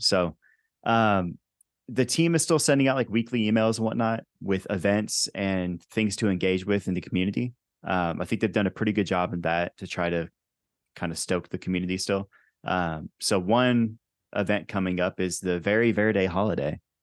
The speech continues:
That's on December sixth from five to seven P M. And our very own Austin F C's,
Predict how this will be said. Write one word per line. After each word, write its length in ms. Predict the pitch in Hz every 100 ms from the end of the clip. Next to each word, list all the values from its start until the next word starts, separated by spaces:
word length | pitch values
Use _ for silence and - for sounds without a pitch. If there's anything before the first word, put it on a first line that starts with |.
| _ -
That's 180 | 92 -
on 140 | 98
December 380 | 90 - 117 107
sixth 380 | - 123 - -
from 160 | 95 87
five 280 | 92 101
to 60 | 95
seven 280 | - 98 92
P 160 | -
M. 180 | 92 90 - _ _ _ _
And 180 | 113 117
our 120 | 120
very 320 | 110 127 139 135
own 240 | 143 117
Austin 440 | - 117 117 123
F 120 | 120 113
C's, 380 | - 127 117